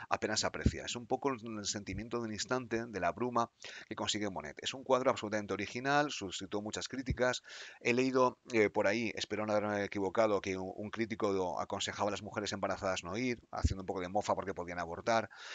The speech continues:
Vamos, eh, hubo mucha mofa con, eh, con esta exposición, pero al fin y al cabo, mm, ahí, ahí se expuso. Eh, otras obras fueron, eran menos rupturistas y fueron más apreciadas. Aquí tenemos un poco <laughs> una de las grandes, el debate sobre Cézanne. Tenemos una obra de Bert Morisot, una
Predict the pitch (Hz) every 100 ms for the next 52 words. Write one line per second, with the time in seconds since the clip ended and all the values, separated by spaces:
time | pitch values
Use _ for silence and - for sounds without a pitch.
0 | - 107 95 - 98 95 123 135 135 127
1 | 120 113 127 107 92 95 92 95 104 95
2 | 98 110 147 160 175 - 95 85 82 85
3 | 95 92 98 113 131 127 85 80 - _
4 | _ _ _ _ _ - - 98 82 98
5 | 92 - - - - - - - - -
6 | - 113 113 110 120 110 101 101 98 92
7 | 104 101 98 98 95 101 101 98 104 -
8 | 120 120 - 131 107 - 90 90 85 82
9 | 82 - 73 - - _ - - - -
10 | 117 - 156 156 160 147 131 135 - 160
11 | - 123 127 117 107 110 110 95 104 98
12 | 95 107 117 107 95 90 87 80 78 98
13 | 120 - 143 139 127 113 101 110 117 107
14 | 92 123 117 110 101 107 107 104